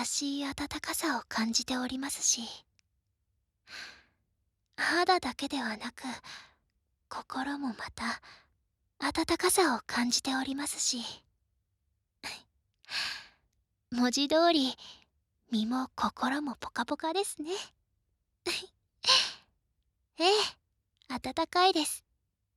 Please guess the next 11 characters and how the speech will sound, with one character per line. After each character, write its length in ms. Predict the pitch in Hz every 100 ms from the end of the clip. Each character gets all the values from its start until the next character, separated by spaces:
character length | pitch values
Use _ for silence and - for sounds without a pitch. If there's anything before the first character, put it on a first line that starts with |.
| -
と 80 | -
っ 40 | - -
て 120 | 269
も。 100 | 330 339 - _ _ _ _ _ _ _ - - _ _ _ _ _ _ _ _
あ 120 | 311
な 160 | 330 392
た 120 | 466
も 120 | 370 247
で 100 | 233
す 120 |
か？ 100 | -